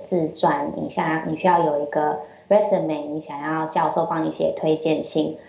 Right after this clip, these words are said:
所以我就慢慢想说，我可以去参加什么样的活动或是营队，以后可以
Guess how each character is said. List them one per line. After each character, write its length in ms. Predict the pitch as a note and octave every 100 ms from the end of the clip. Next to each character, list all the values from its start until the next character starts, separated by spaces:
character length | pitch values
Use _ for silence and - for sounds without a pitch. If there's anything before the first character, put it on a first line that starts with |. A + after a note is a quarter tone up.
| - -
所 140 | -
以 20 | F3+
我 100 | E3
就 180 | F#3
慢 140 | F#3+ F#3
慢 140 | F3+
想 220 | E3 D3
说， 300 | - E3 D#3+
我 100 | D#3
可 160 | D3+ F#3+
以 60 | F3+
去 180 | -
参 300 | F3 F3+ E3+
加 240 | E3 E3+ E3+
什 120 | -
么 120 | D3
样 200 | E3 E3
的 80 | D#3
活 280 | - D3 D3
动 240 | - D#3 -
或 140 | -
是 140 | E3 E3+
营 220 | - D3+ D3+
队， 240 | E3 D#3
以 80 | D3+
后 100 | E3
可 180 | D3 E3
以 200 | D3+